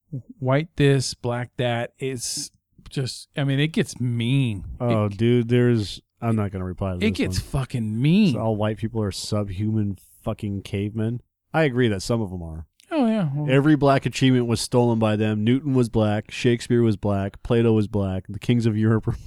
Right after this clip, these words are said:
Speaker 2: black. <laughs> Come on.
Speaker 1: I
Speaker 2: Dude, the, y-, you know why, y-, you know why it's only white people that fucking has, has raised above?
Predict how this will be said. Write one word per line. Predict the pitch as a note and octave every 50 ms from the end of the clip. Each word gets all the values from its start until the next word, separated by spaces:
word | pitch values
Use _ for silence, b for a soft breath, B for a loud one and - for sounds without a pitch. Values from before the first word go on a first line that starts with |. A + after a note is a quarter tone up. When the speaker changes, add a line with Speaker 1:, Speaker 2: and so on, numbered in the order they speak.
| - - _ _ -
Speaker 2:
black. | F#3 G#3 G3+ E3 - -
<laughs> | -
Come | - - G#3 G#3+ -
on. | F2+ F2+ - _ _ _ _ _ _ _ - - C#4 D4 _ _ _ _ _ _ _ _ B B B B2 B2 A2+ _ _ _ -
Speaker 1:
I | D3+ D#3
Speaker 2:
Dude, | C#3+ D#3+ E3 D#3 D3 E3+ D#3 D3
the, | D3 D#3 E3+ -
y-, | G#3 F#3+
you | F3 G#3 G#3 F#3 F3 F3+
know | F3 F3+ F3+
why, | F3+ E3+ E3 E3 E3+ E3+
y-, | C#3 C3+ - _ _ _ - D#3+ D#3 _ -
you | D#3 D#3 E3+
know | F3 E3 D#3+
why | D3+ C#3+ C3+ C3 C3 C3 C3 C3 A#2+ - _ _ -
it's | C#3 C3 B2 - -
only | C#3+ C3 C3 C3 C3
white | B2 A2+ A#2 A#2 A#2+ A#2+ - - -
people | - B2+ A#2+ - - A#2+ A#2+ A#2 A2+ - _ _ -
that | A#2 A2+ A2 - -
fucking | B2 A#2 A2 - A#2 A2+ A2 A2
has, | A2+ A2+ A2 G#2+ G#2 G#2+ A2 _ - -
has | A2 G#2+ G2+ G#2
raised | G#2 A2 A2 A2 A2 G#2+ A2+
above? | G#2+ G2+ G#2+ G#2 G#2 G#2 G2+ G#2 F#2+